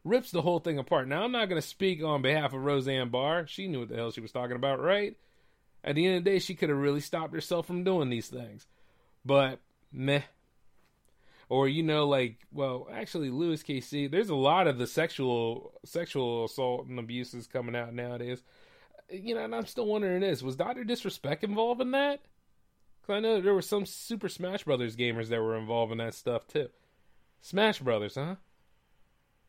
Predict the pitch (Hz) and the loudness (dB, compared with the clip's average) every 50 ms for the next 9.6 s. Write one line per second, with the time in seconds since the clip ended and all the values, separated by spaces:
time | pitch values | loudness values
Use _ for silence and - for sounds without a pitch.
0 | _ _ _ _ _ - - - 160 123 104 - _ _ _ - _ - _ _ | _ _ _ _ _ -14 -6 -6 -4 -4 -6 -10 _ _ _ -20 _ -20 _ _
1 | _ _ _ _ _ _ _ - _ _ _ _ _ _ _ _ - - 262 302 | _ _ _ _ _ _ _ -20 _ _ _ _ _ _ _ _ -8 -4 -2 -2
2 | 302 - 330 277 208 - 254 277 269 240 226 214 196 175 170 165 170 170 170 160 | 2 2 2 0 2 0 0 0 2 2 2 2 2 2 2 2 4 4 4 4
3 | 160 160 156 151 - 185 175 151 - 151 131 120 123 151 175 165 - - 180 165 | 4 2 2 2 0 0 0 0 -2 -2 -2 0 0 -2 -2 -4 -4 -4 -4 -2
4 | - - 123 120 113 - - 117 113 107 110 123 120 117 113 113 110 - - - | 2 2 4 4 2 0 -2 -2 -2 -2 -2 -2 -2 -2 -2 -4 -6 -12 -18 -20
5 | - _ _ _ _ _ _ _ _ - 226 269 262 220 185 151 156 165 151 143 | -20 _ _ _ _ _ _ _ _ 2 4 6 6 6 4 4 2 2 2 2
6 | 131 135 160 160 127 - - 160 214 262 254 208 160 143 131 113 110 107 101 107 | 4 4 6 4 4 4 8 8 10 10 10 8 8 6 4 2 2 -2 -4 2
7 | 117 147 175 170 143 120 101 113 104 95 - - 104 98 - - - _ _ _ | 6 8 8 10 10 8 6 4 0 -2 -6 -14 -18 -18 -18 -20 -20 _ _ _
8 | _ - - _ _ _ _ _ _ _ _ _ _ - 156 160 202 190 180 214 | _ -20 -20 _ _ _ _ _ _ _ _ _ _ -4 0 2 2 2 0 -2
9 | 220 214 214 208 208 196 196 185 170 151 - - | -4 -2 -2 -2 0 0 2 0 0 -2 -6 -14